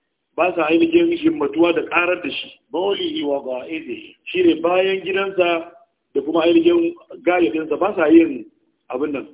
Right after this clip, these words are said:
Speaker 1: ba sa himmatuwa. لأن الباقي في المخرج
Speaker 2: Hmm.
Speaker 1: خارج حكما.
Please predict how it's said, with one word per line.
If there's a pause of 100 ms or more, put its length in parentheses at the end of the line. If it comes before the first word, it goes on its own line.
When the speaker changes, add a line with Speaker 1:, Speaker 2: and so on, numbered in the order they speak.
(160)
Speaker 1:
ba
sa
himmatuwa. (680)
لأن
الباقي (440)
في
المخرج
Speaker 2:
Hmm.
Speaker 1:
خارج
حكما.